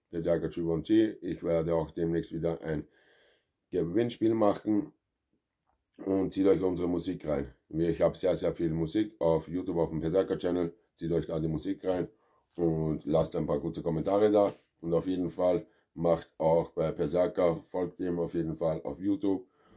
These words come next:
Und auf TikTok ist der Berserker drei eins drei.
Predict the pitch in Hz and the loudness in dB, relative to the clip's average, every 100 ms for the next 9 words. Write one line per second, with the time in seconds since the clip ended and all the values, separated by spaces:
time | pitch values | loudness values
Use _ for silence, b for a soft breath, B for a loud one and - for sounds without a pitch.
0 | b 85 85 - 90 85 90 87 - 80 | b -2 -2 -2 -4 -6 -2 -4 -4 -8
1 | 80 85 82 73 76 69 82 71 78 73 | -6 0 2 2 -2 0 0 0 -2 0
2 | 71 73 - 110 113 | 0 -2 2 2 2